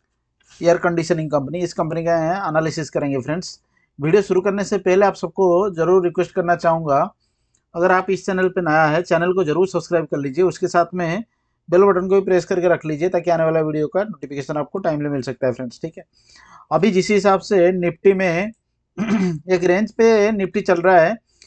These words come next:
फ्रेंड्स, ऐसा लगता है ये एक बढ़िया सा हमारे लिए स्विंग ट्रेड का अपॉर्चुनिटी अभी कुछ दिन के लिए रह सकता है, कुछ, कुछ दिन के लिए मतलब एक साल के लिए भी रह सकता है,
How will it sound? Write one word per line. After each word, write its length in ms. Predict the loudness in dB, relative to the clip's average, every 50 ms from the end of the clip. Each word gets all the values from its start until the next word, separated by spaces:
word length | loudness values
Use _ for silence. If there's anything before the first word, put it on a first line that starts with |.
| _ _ _
फ्रेंड्स, 240 | 0 0 0 2 2
ऐसा 200 | 2 2 2 2
लगता 340 | 2 0 -2 -2 0 2 2
है 180 | 2 2 0
ये 220 | 0 2 2 4 4
एक 160 | 4 4 4
बढ़िया 260 | 2 4 4 4 4
सा 160 | 4 4 2 2 4
हमारे 400 | 2 0 0 2 2 2 4 4
लिए 420 | 4 6 6 6 4 2 0 -2 -4 _ _ _ _ _ _
स्विंग 340 | -2 2 4 4 4 2 0
ट्रेड 240 | 0 0 0 0 0
का 80 | 0 0
अपॉर्चुनिटी 520 | 0 0 -2 -4 -4 -4 -6 -2 0 0
अभी 180 | 2 2 2 0
कुछ 180 | 0 0 -2
दिन 180 | 0 -2 -2 0
के 80 | 2
लिए 120 | 2 2 4
रह 100 | 2 0
सकता 340 | -2 -4 -8 -6 _ -2 -2
है, 120 | -2 -2
कुछ, 240 | -2 -4 -4 -6 -6 _ _ _ _ _ _ _ _ _ _ _ _ _
कुछ 140 | -2 0
दिन 200 | 0 0 -2 0
के 80 | 0 0
लिए 100 | 0 0
मतलब 420 | 0 -2 -2 0 0 0 0 -2 -4 _ _ _ _ _ _ _ _ -12
एक 80 | -10 -8
साल 280 | -4 0 0 0 0
के 100 | 0 0
लिए 100 | 0 2
भी 60 | 2
रह 140 | 2 2 2
सकता 360 | 0 -2 -6 -4 0 0 0
है, 100 | 0 0